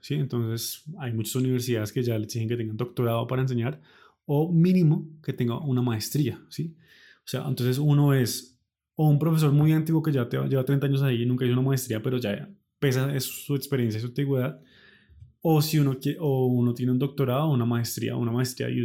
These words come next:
y un doctorado. Entonces, si uno quiere ser profesor ahorita,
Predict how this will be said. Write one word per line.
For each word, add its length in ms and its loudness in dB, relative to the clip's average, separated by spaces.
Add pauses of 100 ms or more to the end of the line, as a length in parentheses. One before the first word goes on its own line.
(100)
y 120 -4
un 60 -4
doctorado. 520 -4
Entonces, 480 -4 (340)
si 200 -2
uno 100 4
quiere 160 2
ser 120 2
profesor 320 0
ahorita, 420 0